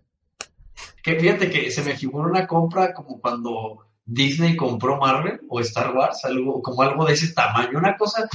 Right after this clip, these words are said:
que dice Microsoft, ah, compró un estudio, adquirió un estudio. Y digo, "Ah, pues está bien chido, ¿no?". Pero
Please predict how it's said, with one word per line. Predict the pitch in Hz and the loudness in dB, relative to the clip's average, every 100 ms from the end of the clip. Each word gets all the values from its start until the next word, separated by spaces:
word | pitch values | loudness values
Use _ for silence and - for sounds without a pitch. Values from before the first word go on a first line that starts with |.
| - - | -8 -8
que | - | 4
dice | 165 165 196 | 6 6 6
Microsoft, | 185 180 165 160 151 - _ | 6 6 4 0 -2 -8 _
ah, | - 190 214 185 | 4 6 6 6
compró | 170 180 | 2 2
un | 214 | 0
estudio, | 240 160 151 156 147 | -2 0 0 2 2
adquirió | 135 143 143 | 0 -2 -4
un | 180 | -4
estudio. | 180 117 117 123 131 | -4 -6 -6 -4 -8
Y | 147 | -8
digo, | - | -10
"Ah, | 127 - | -10 -10
pues | - | -16
está | - 180 | -6 -2
bien | 180 170 | 0 0
chido, | 170 | 0
¿no?". | 165 180 | 0 0
Pero | - 143 - | 2 2 0